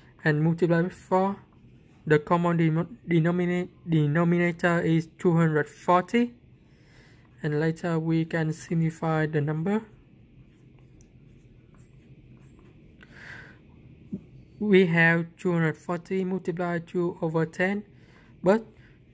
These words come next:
two hundred forty divided by ten is twenty-four, multiply with two,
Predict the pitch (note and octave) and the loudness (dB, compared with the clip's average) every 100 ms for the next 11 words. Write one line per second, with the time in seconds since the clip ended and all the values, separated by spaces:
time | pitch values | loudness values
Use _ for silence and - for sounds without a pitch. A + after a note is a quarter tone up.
0 | - - G3 F#3+ F#3+ F#3 E3+ F3+ E3+ D#3+ | -20 -2 4 4 4 2 0 -2 -2 -4
1 | - F#3 F3+ G3+ G3 D#3+ D#3+ D#3+ E3 D#3+ | -4 -4 -2 -4 -2 -2 2 0 0 -2
2 | - F3 F3+ E3 E3 F3 E3+ F3+ - A3 | -2 -4 -2 -6 -6 -8 -6 -8 -2 0
3 | B3 - - - - - - _ - - | 0 -4 -20 -20 -20 -20 -20 _ -20 -20
4 | - - - F#3 E3+ F3 E3 D#3+ F#3 - | -20 -20 -8 -6 -4 -2 0 0 -2 -8
5 | - G3 G3+ | -4 -2 -4